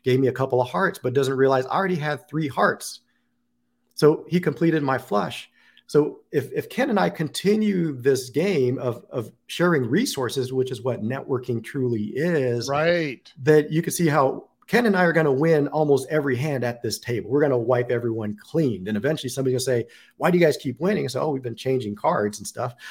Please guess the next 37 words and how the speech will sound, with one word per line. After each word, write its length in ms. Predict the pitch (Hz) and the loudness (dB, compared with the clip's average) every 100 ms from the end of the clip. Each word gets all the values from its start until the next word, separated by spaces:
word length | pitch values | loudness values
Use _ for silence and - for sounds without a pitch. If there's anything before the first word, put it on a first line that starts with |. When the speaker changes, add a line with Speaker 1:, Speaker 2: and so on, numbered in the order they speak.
| - - | -14 -4
Speaker 1:
Uh, 80 | |
they'd 100 | 120 | 2
be 100 | 123 | 4
like, 180 | 123 117 | 4 2
"Well, 140 | 135 147 | 4 6
I 60 | |
want 260 | 185 185 180 | 8 8 6
in. 180 | 226 135 | 6 4
Whatever 220 | 151 170 | 4 4
you 80 | 175 | 2
guys 180 | 160 | 2
are 60 | 143 | 0
doing, 180 | 165 147 | 0 2
I 60 | |
want 260 | 147 143 139 | 2 2 0
in." 240 | 151 95 - - _ 151 | -2 -4 -12 -20 _ -8
And 160 | 139 | 0
with 160 | 131 123 | 2 2
networking, 720 | 202 277 170 - 147 143 139 _ | 0 -2 -4 -2 -4 -4 -6 _
we 120 | 139 | -2
don't 220 | 226 202 180 | 0 0 -2
need 180 | 226 | -4
to 80 | 214 | -6
keep 240 | - 175 - | -8 -10 -6
people 320 | 160 - 135 | -8 -2 -2
out. 200 | 107 - | -2 -4
The 60 | |
more 180 | 139 175 | -4 -4
people 260 | 175 180 165 | -4 -4 -2
that 160 | 127 | -2
join 240 | - 175 160 | -2 -2 0
our 140 | 143 | -2
game, 340 | 120 185 190 180 | -2 -4 -4 -2
that 180 | 196 | -2
just 140 | 185 - | -4 -10
adds 260 | 135 147 123 | -8 -6 -4
resources 720 | 190 208 143 127 - 127 123 | -4 -2 -2 -2 -2 -4 -4